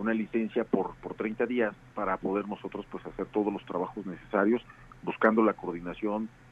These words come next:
de mi partido, pues, para los trabajos de la defensa de la Cuarta Transformación en el Estado.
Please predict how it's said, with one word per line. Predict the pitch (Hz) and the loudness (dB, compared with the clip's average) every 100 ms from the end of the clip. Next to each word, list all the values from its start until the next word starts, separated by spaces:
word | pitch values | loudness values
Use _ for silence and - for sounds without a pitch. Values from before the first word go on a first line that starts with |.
| - - | -20 -4
de | 101 | 0
mi | 104 | 0
partido, | - 104 101 123 135 | 4 4 4 0 0
pues, | 127 110 | -2 -4
para | - 95 | -4 -4
los | 90 - | -4 -6
trabajos | 92 92 98 117 95 | -4 -2 -2 -4 -4
de | 95 | -4
la | 78 80 | -4 -6
defensa | 87 104 95 | -6 -8 -6
de | 104 | -6
la | 85 | -6
Cuarta | 78 92 92 | -6 -6 -4
Transformación | 98 87 - - - 95 92 | -6 -8 -10 -10 -8 -6 -6
en | 90 | -6
el | 80 | -8
Estado. | 76 - 76 | -10 -4 -4